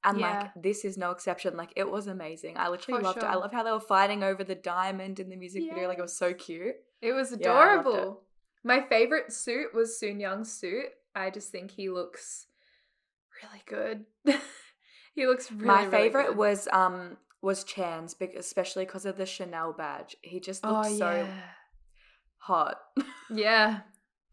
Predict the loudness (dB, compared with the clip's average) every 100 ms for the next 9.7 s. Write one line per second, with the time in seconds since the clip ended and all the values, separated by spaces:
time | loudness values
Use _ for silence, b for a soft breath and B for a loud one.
0 | -10 -4 -4 -4 -2 -2 -2 -8 _ _
1 | b b b _ -12 -4 -2 0 2 0
2 | 0 -2 -2 0 2 4 4 2 2 0
3 | -2 -4 -8 8 12 12 12 8 4 2
4 | 2 -2 -8 -14 _ _ -2 -2 -2 -16
5 | -20 _ _ -18 -18 -8 -6 -4 2 2
6 | 2 -2 -2 0 0 -4 _ _ 6 8
7 | 8 6 6 2 -4 -6 -4 -2 -2 -2
8 | -8 _ -4 -4 -4 -8 -6 -6 -8 -10
9 | -8 -6 -6 -8 -14 -20